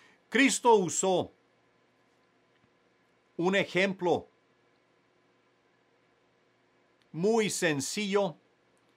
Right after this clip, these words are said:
del mundo conocido de la ciencia de aquel entonces, meteorología. Él dijo, "Ustedes miran el cielo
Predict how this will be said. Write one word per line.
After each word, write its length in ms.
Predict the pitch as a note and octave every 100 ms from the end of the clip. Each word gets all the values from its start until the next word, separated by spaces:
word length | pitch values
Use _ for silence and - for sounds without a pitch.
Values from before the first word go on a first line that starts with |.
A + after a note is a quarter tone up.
| _ _
del 200 | - A#2+
mundo 500 | B2+ F3 G#3+ G3+ G3
conocido 640 | F#3+ E3+ D#3 - G3 F#3+ F#3+
de 140 | C#3+
la 160 | B2+ A#2+
ciencia 600 | - D3 E3 F#3 - F3+
de 100 | D#3
aquel 240 | D3+ D#3+
entonces, 760 | D3 C#3 D#3+ D#3+ G3 F#3 - _ _ _ _ _ _ _ _ _ _ _ _ _ _ _ _ _ _ _ -
meteorología. 1040 | B2 E3 E3 E3 D#3 C#3+ - F#3 G3 G#3 - _ _ _ _ _ _ _ _ _ _ _ -
Él 200 | F#3+ A#3+
dijo, 280 | A3+ A3+ A3
"Ustedes 560 | G#3+ - A#3+ C4 A3+ F#3+
miran 280 | A#3 A#3
el 120 | G#3 F3+
cielo 500 | - A3+ A3+ F#3